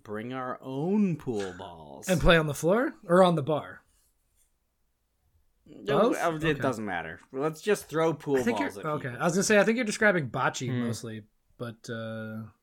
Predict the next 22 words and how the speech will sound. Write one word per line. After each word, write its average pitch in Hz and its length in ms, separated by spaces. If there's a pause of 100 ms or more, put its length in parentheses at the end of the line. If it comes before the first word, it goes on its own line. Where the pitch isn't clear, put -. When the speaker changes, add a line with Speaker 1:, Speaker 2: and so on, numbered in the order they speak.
(120)
Speaker 1:
Oh, 117 1080
yeah, 123 380
but 120 160
this 151 180
might 160 220
break 123 180
Speaker 2:
Yeah. 156 240
Speaker 1:
teeth. - 200 (200)
Speaker 2:
Well, 220 120
that 254 80
could 392 100
be 349 80
fun, 131 420
I 117 80
guess. 113 280 (1400)
Hmm. 165 120
Speaker 1:
Yeah, 359 380
I 185 120
mean, 185 380
uh, 165 400 (480)
well, 160 280
blood, 147 380